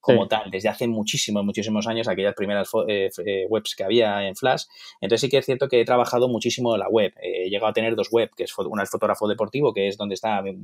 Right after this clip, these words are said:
Speaker 1: portfolio ya un poco desactualizado, pero sobre todo dedicado al deporte, y Jaime de Diego, que es una nueva marca, por así decir, ¿no? Entonces he intentado posicionarme mucho. Mucha gente me ha conocido a través de web,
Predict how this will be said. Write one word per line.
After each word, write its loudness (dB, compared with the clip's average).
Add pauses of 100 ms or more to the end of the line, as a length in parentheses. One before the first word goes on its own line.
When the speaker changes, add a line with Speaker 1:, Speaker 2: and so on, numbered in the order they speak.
(140)
Speaker 1:
portfolio 0
ya -4
un -8
poco -2
desactualizado, 0
pero -2
sobre -4
todo 0
dedicado 0
al 0
deporte, 0
y -2
Jaime 0
de 2
Diego, 2 (360)
que 2
es 0
una 0
nueva 2
marca, -2
por -2
así -6
decir, -6
¿no? -10 (500)
Entonces 4
he 2
intentado 0
posicionarme 0
mucho. -2
Mucha -4
gente -2
me 0
ha 0
conocido 0
a 0
través -2
de 4
web, 4